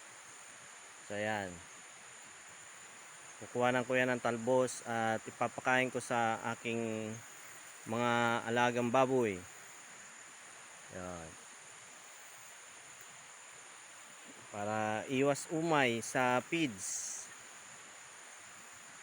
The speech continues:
Ayan. So, ayan guys. Kuku-, ayan guys. Ah... Tapos na akong kumuha ng dahon ng kamoting kahoy.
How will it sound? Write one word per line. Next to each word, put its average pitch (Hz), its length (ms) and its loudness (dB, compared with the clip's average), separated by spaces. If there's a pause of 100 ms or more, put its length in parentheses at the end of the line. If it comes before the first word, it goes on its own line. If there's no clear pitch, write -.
(120)
Ayan. 98 240 -4 (240)
So, 98 80 -4
ayan 110 160 0
guys. 131 720 2 (1500)
Kuku-, 107 240 -4 (160)
ayan 123 160 -2
guys. 175 640 10
Ah... 135 720 8 (840)
Tapos 151 320 0
na 160 160 12
akong 160 640 6
kumuha 165 400 10
ng 165 220 8 (1300)
dahon 180 320 8
ng 170 160 2
kamoting 165 400 2
kahoy. 175 560 10